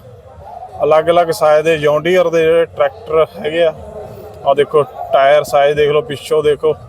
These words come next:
ਇਹ ਵੱਡੇ ਹੈਗੇ ਨੇ ਪੂਰੇ ਸਾਈਜ਼ ਦੇ ਵਿੱਚ। ਇਸ ਵਾਰੀ ਕਿਸਾਨ ਬੜੇ ਉਤਸ਼ਾਹ ਦੇ ਵਿੱਚ ਹੈਗੇ, ਡੇਅਰੀ ਫਾਰਮਿੰਗ ਵਾਲੇ ਕਿਸਾਨ, ਜਿੱਦਾਂ ਤੁਸੀਂ ਦੇਖ ਸਕਦੇ ਹੋ।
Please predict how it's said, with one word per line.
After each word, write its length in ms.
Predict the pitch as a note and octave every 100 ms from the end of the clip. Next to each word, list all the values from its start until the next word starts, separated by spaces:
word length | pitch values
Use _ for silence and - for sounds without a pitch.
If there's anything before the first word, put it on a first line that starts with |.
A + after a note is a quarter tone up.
| - - - - - - - D#3
ਇਹ 60 |
ਵੱਡੇ 380 | D3 D#3+ C3 D3
ਹੈਗੇ 200 | C#3 C#3
ਨੇ 80 | E3
ਪੂਰੇ 280 | D#3+ D3 D3
ਸਾਈਜ਼ 300 | D3 C#3 C#3+
ਦੇ 100 | D3
ਵਿੱਚ। 960 | - - - - - - - - -
ਇਸ 160 | D#3 D3+
ਵਾਰੀ 280 | F3+ F3+ F#3+
ਕਿਸਾਨ 580 | E3+ D3+ D#3 D#3+ E3+ D#3 - - A#2+
ਬੜੇ 320 | C3 C3+ C#3+ C3+ - - - - -
ਉਤਸ਼ਾਹ 340 | A#2+ C3+ C3
ਦੇ 100 | D3+
ਵਿੱਚ 260 | D#3 D3 C#3
ਹੈਗੇ, 220 | C3 C#3
ਡੇਅਰੀ 240 | C3+ C3 C#3+
ਫਾਰਮਿੰਗ 360 | C#3 C3 C3
ਵਾਲੇ 140 | C3 B2+
ਕਿਸਾਨ, 360 | B2+ C3 D3 - - - - - - - - C#3+
ਜਿੱਦਾਂ 260 | C#3 D3+
ਤੁਸੀਂ 200 | D3+ D3+
ਦੇਖ 180 | C#3+ C3
ਸਕਦੇ 300 | C#3+ C#3+
ਹੋ। 40 | D#3+